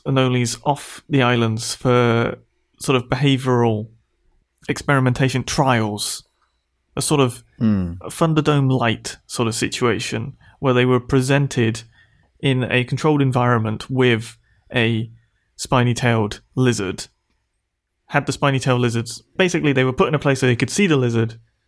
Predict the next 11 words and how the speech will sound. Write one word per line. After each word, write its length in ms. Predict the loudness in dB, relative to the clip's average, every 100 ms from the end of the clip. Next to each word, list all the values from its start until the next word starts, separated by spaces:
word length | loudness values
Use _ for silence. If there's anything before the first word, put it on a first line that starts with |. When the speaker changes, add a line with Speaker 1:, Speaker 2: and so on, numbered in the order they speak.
| _ _ 0
Speaker 1:
but 60 |
the 80 | 2
lizard 260 | 2 0 0
couldn't 220 | 0 0
get 160 | -2 -2
to 80 | -4
them. 300 | -4 -8 -14 _ _ _ _ _ _ _ _ _ _ _ -2
And 100 | 0
then 100 | 0
they 140 | 2
were, 360 | 2 2 0